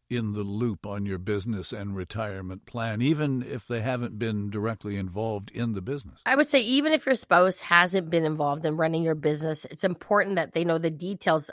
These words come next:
Speaker 2: of the business in case something happens to you and that you've planned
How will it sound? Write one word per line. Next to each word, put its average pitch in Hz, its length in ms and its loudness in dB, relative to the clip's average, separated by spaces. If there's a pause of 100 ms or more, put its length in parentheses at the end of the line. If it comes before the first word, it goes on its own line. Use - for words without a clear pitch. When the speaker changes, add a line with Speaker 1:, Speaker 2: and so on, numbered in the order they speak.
(100)
Speaker 2:
of 196 240 6
the 185 80 4
business 143 460 -4
in 156 80 -4
case 160 240 -4
something 143 300 -4
happens 151 580 0
to - 100 -2
you 156 300 2
and 151 220 0
that 180 160 2
you've 180 180 -4
planned 175 520 0